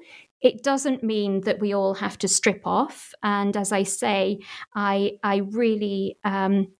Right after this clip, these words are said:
disagree, couldn't disagree more with things like headscarf and burqa bans, because I think ultimately, my body, my choice. Every women sh-,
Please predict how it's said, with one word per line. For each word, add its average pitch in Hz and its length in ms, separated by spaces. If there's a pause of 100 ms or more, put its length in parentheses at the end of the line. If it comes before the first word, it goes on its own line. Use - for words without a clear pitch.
(120)
disagree, 214 540
couldn't 254 380
disagree 208 420
more 185 320
with 190 180
things 190 280
like 190 160
headscarf 190 580
and 196 100
burqa 185 360
bans, 180 400
because - 260
I 196 80
think 208 260
ultimately, 214 600 (140)
my 240 240
body, 262 300
my 277 180
choice. 370 360 (160)
Every 240 440
women 214 340
sh-, - 160